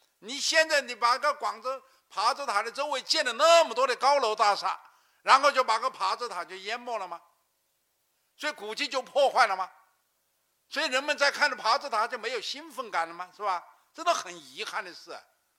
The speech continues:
啊，到处建高楼，啊，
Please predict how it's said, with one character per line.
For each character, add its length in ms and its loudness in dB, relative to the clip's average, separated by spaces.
啊， 260 -16
到 260 6
处 160 -10
建 220 -4
高 200 2
楼， 220 -4
啊， 200 -14